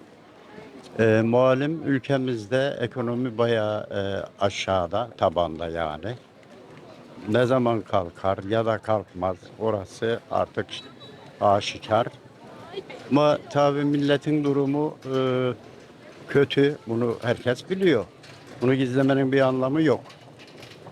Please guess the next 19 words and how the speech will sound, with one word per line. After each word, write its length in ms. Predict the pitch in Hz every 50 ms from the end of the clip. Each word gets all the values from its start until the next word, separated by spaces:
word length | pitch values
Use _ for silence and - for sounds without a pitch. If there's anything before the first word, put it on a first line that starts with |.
| - - 226 202 180 - - -
Anlatabiliyor 500 | 107 107 - 123 120 117 135 165 202 202
muyum? 260 | 139 101 87 82 - - - - - - - - - - - - - - - - - - - - - - - - - - - - - - - - -
<clears throat> 220 | 156 160 143 127
Şimdi 440 | 110 - - 139 147 147 151 127 95 - - - - - - - - - - - - - - - - - - - -
ama 200 | 113 120 120 127
ben 120 | 147 147
siyasi 600 | - - - - 143 147 147 147 143 - - 180
olarak 500 | 175 165 151 147 147 143 143 135 - -
dokunmuyorum. 760 | 151 139 - - 160 156 151 139 120 117 107 107 120 139 151
Genel 300 | 131 143 139 139 143 139
olarak, 400 | 135 131 127 127 127 123 127 120 - - - - - -
e, 220 | 110 110 104 101 101
bakıyorum. 640 | 104 101 - - 104 92 85 87 95 120 143 156 - - - - - - - - - - - - - - - -
Kötü 260 | 208 220 214 - 202
yani 300 | 180 160 139 120 110 110
herkesin 540 | 107 110 98 - 113 101 - - 107 107 104
durumu. 360 | 104 98 95 92 92 98 117
Kimse 600 | - - - 123 117 104 113 127 123 120 113 - - - - 113
yani 320 | 123 117 117 113 107 104